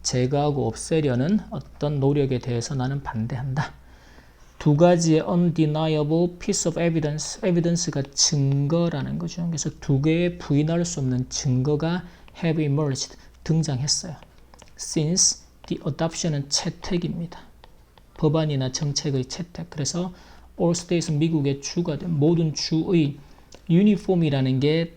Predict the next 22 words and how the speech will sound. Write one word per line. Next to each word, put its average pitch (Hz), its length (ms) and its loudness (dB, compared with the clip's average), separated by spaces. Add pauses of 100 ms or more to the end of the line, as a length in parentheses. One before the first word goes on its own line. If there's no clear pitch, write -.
(120)
유니폼 180 480 4
입으면 151 200 2
다 120 80 -2
똑같잖아요. 147 560 -4
그죠? 151 240 -6
그래서 160 340 -6 (120)
동일한. 156 420 2 (1900)
그래서 - 200 -14
또는 156 360 -4 (160)
단일의, 143 520 -2 (120)
같은. - 480 -8 (460)
그래서 160 480 -4 (260)
이제 139 200 -8
동일한 175 600 2
속도 - 640 -2
제한을, 143 680 0 (580)
속도 156 380 -2
제한에 135 260 0
대한, 143 160 -8
즉 - 180 -8
오십오 151 460 2
마일 147 320 0